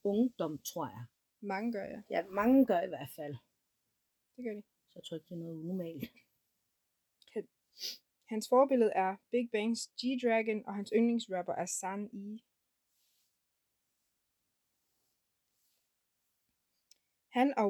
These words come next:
Speaker 2: Wonder Ones Song Woo gik på samme skole, og på grund af det er de tætte med hinanden.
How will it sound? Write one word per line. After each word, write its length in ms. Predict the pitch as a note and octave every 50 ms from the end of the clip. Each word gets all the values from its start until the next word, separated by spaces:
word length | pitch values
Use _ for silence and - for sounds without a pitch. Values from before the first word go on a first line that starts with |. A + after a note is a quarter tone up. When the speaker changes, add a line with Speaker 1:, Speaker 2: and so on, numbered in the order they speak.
| F#3+
Speaker 2:
Wonder 320 | G3 G#3 A3 A#3+ B3 B3 A#3+ A3 G3+ F#3+
Ones 480 | F#3 F#3+ G3 G3+ - - - - - _ _ _ _ _ _ _
Song 540 | - - - - - A3 G#3+ G#3+ A3 A3 G#3+ G#3+
Woo 280 | A3+ A#3+ B3+ C4+ C4 _ _ _ _ _
gik 180 | - A3+ G#3+ -
på 80 | G#3+
samme 280 | - - G#3 A3+ C4+ C#4+
skole, 460 | - - - A3+ A#3 B3+ C4+ C4 - _ -
og 100 | G#3 -
på 80 | - G#3+
grund 220 | - A#3 A#3+ A3+
af 80 | G#3 G#3
det 220 | - A3+ A3+ - -
er 80 | F3+
de 120 | F3+ F#3 F#3
tætte 280 | - - A#3 B3 B3
med 120 | A3 F#3+ F3
hinanden. 380 | F3 F3 F3+ F#3 A3 C#4 E4+